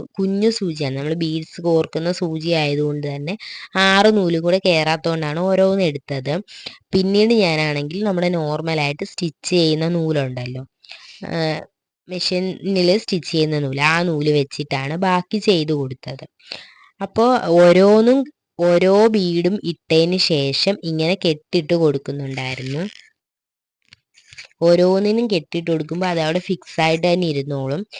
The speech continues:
അല്ലാതെ വേണമെങ്കിലും ചെയ്യാം, എങ്കിലും ഞാൻ ഓരോന്നിനും, ആ, കെട്ടിട്ട് കൊടുക്കുന്നുണ്ടായിരുന്നു. എന്നിട്ട് വേണമെന്നുണ്ടെങ്കിൽ ബീഡ്സിൻ്റെ താഴെ ഒന്ന് ഒട്ടിക്കുകയും കൂടി ചെയ്യാം. ഞാൻ അങ്ങനെ ചെയ്തില്ല, just ഒന്ന് ഓരോ ബീഡ്സും, ആ,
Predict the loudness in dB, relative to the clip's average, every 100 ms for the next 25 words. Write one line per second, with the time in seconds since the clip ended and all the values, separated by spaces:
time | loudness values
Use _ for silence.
0 | -20 _ 0 2 4 4 4 2 -2 -4
1 | 0 0 0 -2 -4 -4 -6 -4 -2 0
2 | 0 0 0 0 2 0 -2 -4 -6 -6
3 | -6 -4 -4 -6 -10 _ _ _ _ _
4 | _ _ -8 -6 -2 4 4 4 0 -4
5 | -2 -2 -4 -8 -12 -18 -20 -4 2 6
6 | 6 6 4 2 2 2 2 2 2 0
7 | -2 -4 -2 2 4 6 4 4 4 4
8 | 2 -2 -4 -10 -2 0 0 -2 -2 -4
9 | -4 -2 -2 -2 -2 -2 -2 0 0 -2
10 | -4 -6 -8 -14 -16 -6 -2 0 0 0
11 | 0 -4 -6 -2 4 6 6 6 2 -2
12 | _ 0 0 0 -4 0 0 0